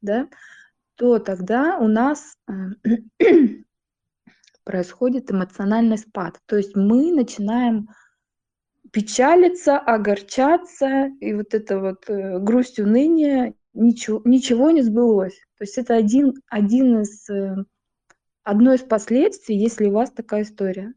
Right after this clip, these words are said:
То есть если у вас есть ожидания какие-либо, но они не исполняются, то, скорее всего, вы находитесь, э,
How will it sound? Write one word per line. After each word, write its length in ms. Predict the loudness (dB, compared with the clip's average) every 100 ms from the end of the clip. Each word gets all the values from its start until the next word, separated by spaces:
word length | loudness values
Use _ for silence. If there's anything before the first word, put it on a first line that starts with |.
| _
То 60 | -20
есть 120 | _ _
если 420 | -4 0 0 -2 -2
у 100 | 0
вас 380 | 0 0 -6 _ _ _ _ _ -12
есть 420 | -2 0 0 -4
ожидания 720 | -4 -4 -2 0 2 2 0
какие-либо, 760 | -2 -10 -6 -2 -2 -4 -6 -12 -10
но 100 | -4
они 300 | 2 4 4
не 320 | 2 2 0
исполняются, 680 | -4 -8 -4 -2 -2 -4 _ -10
то, 280 | -6 -6 -8
скорее 340 | -6 -2 -2
всего, 240 | -2 -2 0
вы 140 | 0
находитесь, 840 | -2 -2 -4 -6 -8 -16 -16 _ -12
э, 480 | -10 -10 -10 -12